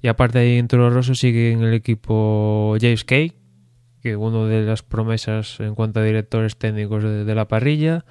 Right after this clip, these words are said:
y el equipo, pues, desde, curiosamente, una temporada, mm, un poquito malilla, creo que la última de, de Alguersuari, una cosa así,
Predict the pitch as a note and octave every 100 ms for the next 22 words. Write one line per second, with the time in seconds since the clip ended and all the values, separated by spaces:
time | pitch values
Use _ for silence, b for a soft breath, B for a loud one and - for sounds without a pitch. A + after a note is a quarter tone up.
0 | b b b b b b b b - A2+
1 | A#2 A2+ B2 C#3+ D3 C#3 B2 A2+ A2 A2+
2 | A2+ A2 A2+ A2 G#2+ G#2+ A2 G#2+ G#2+ G#2+
3 | G#2+ A2 - A#2 A#2 A2+ A#2 A#2 A#2 A2+
4 | A2 A2+ A2 A2 A2+ A2+ A2 A2 G#2+ G#2
5 | G#2+ A2 G#2+ G#2 G#2 - - A#2 A2+ A2+
6 | A2 A2 A2 A2+ G#2+ A2 G#2+ G#2 G2+ -
7 | A#2 A#2 A2 A2+ A2 A2+ A2 A2 - A#2
8 | A2+ G#2 G2+ B2+ B2 A#2 A2+ A#2 A#2 C#3
9 | D3